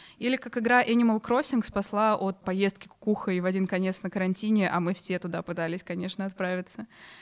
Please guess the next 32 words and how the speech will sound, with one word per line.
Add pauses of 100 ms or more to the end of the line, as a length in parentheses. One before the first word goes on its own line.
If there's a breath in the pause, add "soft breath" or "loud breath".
(220 loud breath)
Или,
например,
как
сериал
"Конь
Боджек"
помог
человеку
справиться
с
тяжёлой
зависимостью,
с
тяжёлой
алкогольной
зависимостью. (640 loud breath)
Истории
людей,
для
которых
поп-культура
стала
спасением
и
терапией,
помогают
нам
доказать
одну
очень
важную
вещь.